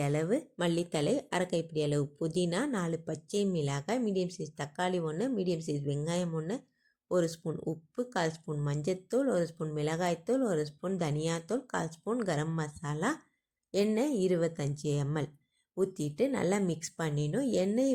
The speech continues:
வந்து இது கரெக்டா இருக்கும். இதுக்கப்புறமா எண்ணெய் நம்ம சேர்த்த போறதில்ல. ஒரு அரை மணி நேரத்துக்கு அப்புறமா கேஸை வந்து சிம்ல வச்சுட்டு ஒரு அஞ்சு நிமிஷம் அப்படியே விட்டுறணும். சிக்கன்ல வந்து தண்ணி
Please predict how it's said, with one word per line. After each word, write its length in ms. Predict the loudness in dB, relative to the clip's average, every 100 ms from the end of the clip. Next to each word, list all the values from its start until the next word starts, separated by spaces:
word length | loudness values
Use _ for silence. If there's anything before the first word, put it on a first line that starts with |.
| 2
வந்து 200 | 0 0 -2 -6 -6
இது 120 | 0 0 0
கரெக்டா 340 | -4 -4 -2 -2
இருக்கும். 220 | 0 0
இதுக்கப்புறமா 520 | 0 -4 -6 -4 0 2 2
எண்ணெய் 220 | 2 0
நம்ம 140 | 0 -2 -2
சேர்த்த 220 | -2 -2 -4
போறதில்ல. 420 | -6 -4 -2 0 0 -4 _ -20 -20 _ _
ஒரு 100 | 2 4
அரை 140 | 4 2
மணி 140 | 0 2
நேரத்துக்கு 360 | 0 0 -4 -8
அப்புறமா 400 | -6 -4 -2 -2 0
கேஸை 360 | 2 2 2 -2 -2
வந்து 200 | 0 0 -2 -8 _ _ -4
சிம்ல 280 | 2 4 6 4
வச்சுட்டு 420 | 2 0 -2 0 2 2
ஒரு 100 | 2
அஞ்சு 220 | 0 0 0
நிமிஷம் 320 | 0 0 0
அப்படியே 260 | 0 0 2 0
விட்டுறணும். 420 | -2 0 0 -2 -4
சிக்கன்ல 420 | -6 -2 0 0 0
வந்து 140 | -2 -4 -2
தண்ணி 240 | 0